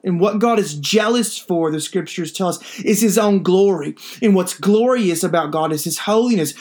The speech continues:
So God is jealous. God has zeal to defend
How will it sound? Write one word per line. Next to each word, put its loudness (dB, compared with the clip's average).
So 0
God 2
is 0
jealous. 0
God 2
has 2
zeal 2
to 2
defend 0